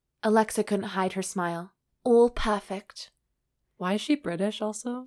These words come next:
Speaker 1: I don't know. I had a feeling that this is, like, a British, 'cause she said knickers.
Speaker 2: Sure, they're in Ohio, and she's real American.
Speaker 1: Oh my God, you're so right. I did,
Speaker 2: <laughs>
Speaker 1: that
Speaker 2: Why
Speaker 1: did
Speaker 2: is
Speaker 1: not
Speaker 2: this
Speaker 1: clock.
Speaker 2: British? <laughs>
Speaker 1: That did not clock.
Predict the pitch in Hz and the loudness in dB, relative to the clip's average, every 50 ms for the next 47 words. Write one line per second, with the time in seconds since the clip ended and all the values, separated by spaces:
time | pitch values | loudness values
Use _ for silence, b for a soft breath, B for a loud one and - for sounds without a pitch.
0 | - - 233 262 294 311 294 254 226 208 208 233 233 269 262 - - 233 220 220 | -6 -2 -2 0 0 0 2 2 2 2 2 2 0 -2 -2 -2 0 0 2 2
1 | 220 208 196 175 - - 147 165 165 - - 170 165 170 156 147 - 156 156 156 | 2 2 2 0 0 0 -2 -6 -6 -6 -8 -10 -6 -4 -4 -4 -4 -6 -8 -4
2 | - 151 147 147 156 - - - 185 - - 214 - 247 226 - 185 170 170 - | -4 -4 -4 -4 -8 -10 -10 -10 -8 -6 -6 -4 -2 -2 -2 -2 -2 -6 -4 -4
3 | - 180 175 175 175 175 - - - - _ _ _ _ - - - - 175 175 | -2 -2 0 0 -2 -4 -6 -8 -8 -10 _ _ _ _ -20 -18 -12 -6 -4 0
4 | 185 202 208 190 170 165 185 202 214 220 165 147 - - 151 147 185 214 170 143 | 0 0 0 0 -2 0 0 2 2 2 2 0 2 2 4 4 4 4 2 2
5 | 143 160 175 - - - 165 165 - - 170 151 156 151 160 165 175 165 151 147 | 0 0 -4 -6 -8 -8 -8 -8 -6 -6 -6 -6 -6 -4 -2 -2 0 0 0 -2
6 | 147 147 160 175 - 214 240 294 320 339 - 294 269 233 208 196 196 - - 208 | -2 -2 -2 -2 0 0 2 2 2 2 4 4 4 4 4 2 2 0 0 2
7 | 202 202 196 202 196 185 170 - - - - 196 214 185 208 220 208 190 226 233 | 2 2 2 2 2 2 0 -2 -2 -2 0 0 0 2 0 0 4 8 10 10
8 | 247 226 196 196 208 269 254 233 233 233 214 233 233 233 214 214 196 - - - | 10 12 10 10 12 12 10 10 10 8 8 6 8 12 12 12 12 10 4 -4
9 | - - - - - 349 - 220 240 262 - - 247 - - 226 220 233 285 311 | -12 -12 -8 -4 -2 -2 2 2 2 2 4 2 0 0 2 2 4 4 4 2
10 | - - - 220 254 349 285 170 - - - _ - | 0 -2 2 6 8 10 10 10 8 4 -4 _ -20